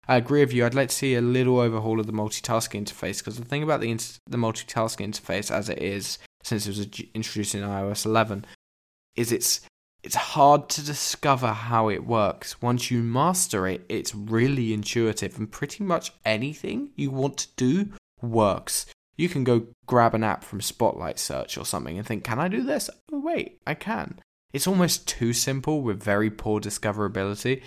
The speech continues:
Um, so I'd, I'd just like a little bit of an o-, a rethinking of it. But fundamentally, it's fine. Um, but it does need a little bit of work. Um, and another thing we've heard, obviously, in,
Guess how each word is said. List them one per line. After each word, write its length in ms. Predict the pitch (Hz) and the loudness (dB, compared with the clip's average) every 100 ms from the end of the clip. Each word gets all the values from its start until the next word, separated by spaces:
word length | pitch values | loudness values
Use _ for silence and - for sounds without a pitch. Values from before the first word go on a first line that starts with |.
| _ _ _ - | _ _ _ -2
Um, 280 | 95 92 101 | 2 2 0
so 160 | 104 | 2
I'd, 220 | 104 113 - | 2 2 -4
I'd 180 | 131 - | -6 -2
just 220 | 151 - | 0 2
like 180 | 139 139 | 0 2
a 60 | |
little 760 | 131 131 143 156 147 139 - 135 | 0 2 2 4 4 2 2 2
bit 200 | 120 117 | 4 4
of 160 | 98 107 | 4 2
an 80 | 107 | 0
o-, 200 | 104 - - | 0 -2 -10
a 80 | 73 - | -10 -6
rethinking 540 | 120 117 - 107 107 98 | 0 0 0 -4 -4 -6
of 140 | 95 | -4
it. 160 | 85 - - - | -4 -6 -12 -12
But 100 | 120 | -10
fundamentally, 880 | - 147 180 160 143 156 - 139 98 | 2 2 4 0 0 -2 0 0 0
it's 160 | - | -4
fine. 640 | - - 123 110 90 98 120 - _ _ | -10 0 2 2 0 -6 -8 -18 _ _
Um, 320 | 107 104 107 107 | -2 -2 -2 0
but 200 | 101 - | 0 0
it 120 | 110 | 0
does 220 | 120 120 | 0 2
need 160 | 123 120 | 0 2
a 60 | |
little 580 | 127 131 139 135 - 117 | 2 2 2 0 0 -2
bit 160 | 110 95 | 0 -2
of 120 | 92 | -2
work. 380 | 73 73 - - _ _ _ - | -2 -2 -4 -12 _ _ _ -4
Um, 640 | 113 110 113 113 117 113 - _ _ _ _ - - _ _ _ _ _ - | 4 6 6 4 2 -2 -8 _ _ _ _ -20 -20 _ _ _ _ _ 2
and 340 | 135 135 127 | 4 4 2
another 280 | 127 131 127 | 4 4 4
thing 240 | 120 123 117 | 4 2 2
we've 140 | 113 | 2
heard, 320 | 117 113 107 - | 4 4 2 -2
obviously, 360 | 113 110 - 92 | -4 -2 0 0
in, 240 | 104 98 | 0 -4